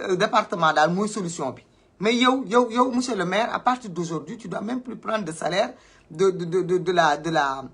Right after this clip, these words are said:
de waa Kër Massar, waratuñ la fay. Yow président, président, euh, dafa saaga sa communauté,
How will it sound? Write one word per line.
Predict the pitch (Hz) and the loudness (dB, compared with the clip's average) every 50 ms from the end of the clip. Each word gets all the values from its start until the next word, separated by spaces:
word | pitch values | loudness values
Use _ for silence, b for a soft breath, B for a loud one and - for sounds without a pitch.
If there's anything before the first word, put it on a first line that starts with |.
| b b b b b _ - | b b b b b _ -20
de | - 143 139 185 | -12 -4 0 2
waa | 180 185 180 170 170 | 6 6 6 6 4
Kër | - 180 139 | 0 -6 -4
Massar, | 147 156 180 - 349 302 - - | -4 -2 2 2 2 2 2 2
waratuñ | 160 208 226 233 233 262 269 285 | 2 4 4 2 0 0 2 2
la | 311 | 2
fay. | 320 - 523 480 262 175 - b b b b b b | 2 2 0 -2 -2 -4 -6 b b b b b b
Yow | 226 277 262 | 0 0 0
président, | - - 330 320 240 320 311 294 | 2 -2 -2 2 4 4 4 4
président, | - - - 320 339 302 220 277 311 330 320 320 - - | 2 0 -2 -2 -2 0 2 4 4 4 4 2 -2 -2
euh, | 233 226 226 214 214 214 208 202 208 196 | 2 4 4 4 4 2 0 0 -2 -4
dafa | 185 170 - 269 277 | -6 -6 -2 -2 -2
saaga | 254 - - 320 320 311 294 | -2 0 2 2 2 2 0
sa | 269 - 269 | -4 -6 -8
communauté, | - - 294 254 247 247 226 220 - 320 | -6 -4 -2 0 0 2 0 0 0 -2